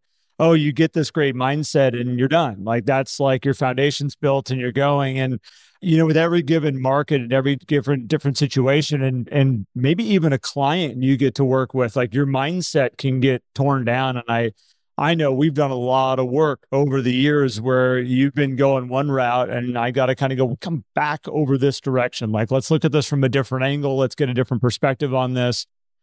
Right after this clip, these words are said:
Let's talk this out for a second." Then all of a sudden you're like, "All right, we're good." And you can keep going. And I think a lot of people don't realize that of having,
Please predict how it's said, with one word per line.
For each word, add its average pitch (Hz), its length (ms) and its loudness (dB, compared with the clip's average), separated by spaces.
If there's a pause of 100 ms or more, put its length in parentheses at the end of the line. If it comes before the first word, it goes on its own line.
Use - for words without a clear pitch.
(140)
Let's 143 160 0
talk 139 280 0
this 131 160 -4
out 127 200 2
for 131 200 -2
a 123 60 0
second." 127 420 -2
Then 123 100 -2
all 123 140 2
of 123 80 -2
a - 20 -4
sudden 123 240 0
you're 123 140 2
like, 120 200 0
"All 135 160 2
right, 127 240 0
we're 131 180 -4
good." 127 420 2
And 123 500 0
you 120 160 2
can 123 140 0
keep 123 240 2
going. 117 420 0
And 110 100 2
I 113 60 2
think 143 220 -2
a 147 60 2
lot 147 180 2
of 160 80 -2
people 147 160 0
don't 139 180 0
realize 127 680 0
that 110 260 0
of 110 120 -2
having, 120 500 -2